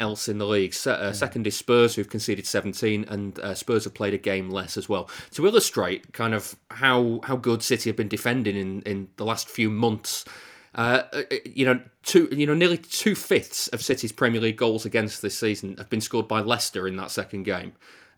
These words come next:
Speaker 1: And, uh, what,
Speaker 2: Yeah.
Speaker 1: what was it since, uh, since Diaz's, uh, debut? I worked it out before. Uh, since Diaz's debut in the third game, um,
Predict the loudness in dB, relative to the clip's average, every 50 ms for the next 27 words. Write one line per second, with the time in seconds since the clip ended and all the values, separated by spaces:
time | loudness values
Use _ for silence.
0 | _ 4 6 6 6 6 4 2 0 -2 -2 -6 -8 -6 -2 -2 0 0 0 0
1 | 0 0 -2 -6 -10 -10 -10 -8 -2 0 0 2 2 2 0 0 0 2 2 2
2 | 2 0 0 -2 -4 -4 -2 0 0 2 2 2 2 0 -2 -6 -6 -2 2 2
3 | 4 4 2 0 0 2 4 4 4 4 2 -2 -4 -4 -2 -2 -2 0 2 4
4 | 4 4 4 2 2 2 2 2 0 0 -2 -2 -2 -2 -6 -4 0 0 0 0
5 | 0 -4 -10 -18 -18 -20 -20 -6 2 4 6 8 8 6 6 2 0 2 4 4
6 | 4 6 4 2 4 6 8 8 8 8 6 4 4 2 0 2 6 6 8 8
7 | 6 4 0 -2 -4 -4 -4 -8 -10 -12 _ -20 -20 _ _ _ _ _ -2 0
8 | 0 2 2 2 0 0 -2 -4 -6